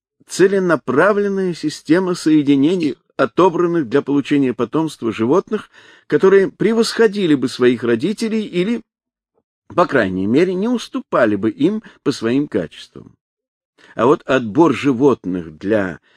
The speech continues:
племенной работы заключается в выделении в каждом поколении лучших собак для их дальнейшего размножения. Отобранные животные и называются племенными.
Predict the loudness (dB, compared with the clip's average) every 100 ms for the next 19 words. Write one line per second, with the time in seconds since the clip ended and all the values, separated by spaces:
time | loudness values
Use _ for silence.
0 | _ _ -2 2 4 2 2 0 0 -2
1 | -2 -2 -6 -18 _ _ -14 -8 -4 -4
2 | 2 4 4 0 -4 -4 _ _ _ -10
3 | 0 2 2 0 2 2 2 2 -2 0
4 | 2 2 0 -4 -4 -4 -2 0 0 -2
5 | -2 -4 0 2 4 2 -2 -4 -4 -4
6 | -2 -2 0 -2 -4 _ _ _ -4 0
7 | 2 0 0 0 2 0 -4 -8 -8 -6
8 | -4 -4 -6 -12 -12 -20 _ _ _ _
9 | _ _ _ -4 0 2 2 2 -2 -4
10 | -4 0 0 0 -4 -2 -4 _ _ -2
11 | -2 -2 -4 -2 0 0 -2 -10 -14 -14
12 | -10 -6 -6 -6 -8 -6 -6 -6 -12 -18